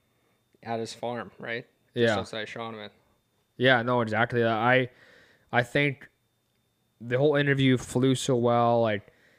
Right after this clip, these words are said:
Speaker 2: you know, we had to stop it at, you know, five-minute mark 'cause the audio was kinda bad, and he, like,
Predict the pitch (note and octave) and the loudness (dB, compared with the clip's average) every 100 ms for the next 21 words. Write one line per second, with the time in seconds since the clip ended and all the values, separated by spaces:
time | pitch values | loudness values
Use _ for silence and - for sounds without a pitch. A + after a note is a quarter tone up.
0 | _ - A#2 B2 B2+ G2+ - - A#2+ B2 | _ -8 -2 0 0 -2 -2 0 0 2
1 | C3 B2 A2 - A2+ G2+ - - A#2+ A#2+ | 0 0 -2 -6 -8 -8 -2 2 2 2
2 | A#2+ A2+ A#2+ - A2 G#2 G#2+ A2+ A#2 A#2 | 0 0 -2 -2 -8 -4 0 0 2 0
3 | A2 G#2+ B2 A2+ A2+ A2 A2 A2+ A2 G#2 | -2 -6 -6 -8 -4 -2 0 0 -2 -6
4 | G2+ G2 F#2+ | -8 -8 -10